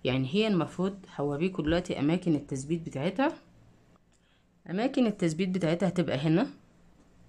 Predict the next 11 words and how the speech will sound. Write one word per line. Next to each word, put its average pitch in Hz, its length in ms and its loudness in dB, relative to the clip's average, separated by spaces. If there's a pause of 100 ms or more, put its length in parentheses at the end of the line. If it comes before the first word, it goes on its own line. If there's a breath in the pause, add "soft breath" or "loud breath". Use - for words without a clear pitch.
قبل 143 360 2 (840 loud breath)
اللون 143 560 4
الغامق 143 520 2 (100)
بتاع 127 120 0
الوسط، 180 440 0 (180)
هتبقى 139 340 -4
هنا 185 320 2 (1080 soft breath)
وهتبقى 170 540 0
هي 175 220 6
من 160 140 4
الداخل، 151 580 -2